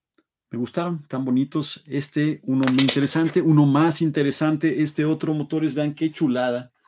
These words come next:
Sexto Gran Premio, Gran Premio de México, obviamente, y es de una persona que estaba encargada del cronometraje y que por alguna razón dice ahí "Puerta cinco México".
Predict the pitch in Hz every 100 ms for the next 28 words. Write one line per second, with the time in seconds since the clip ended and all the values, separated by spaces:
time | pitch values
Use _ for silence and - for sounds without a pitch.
0 | _ _ _ _ _ _ _ _ _ _
1 | _ _ _ - - 196 - 180 143 160
2 | 170 165 170 160 156 160 120 123 143 143
3 | 127 113 143 165 156 143 156 151 139 135
4 | 135 160 156 165 127 120 117 101 139 139
5 | 151 147 147 113 147 143 - - 131 135
6 | 113 110 110 127 131 117 107 110 104 113
7 | 110 110 107 101 135 143 - 120 _ _
8 | _ _ _ _ _ _ _ _ _ _
9 | _ _ - 151 151 151 151 156 156 127
10 | 117 143 135 120 139 139 135 123 127 143
11 | 143 120 - 143 143 120 117 147 147 143
12 | 151 147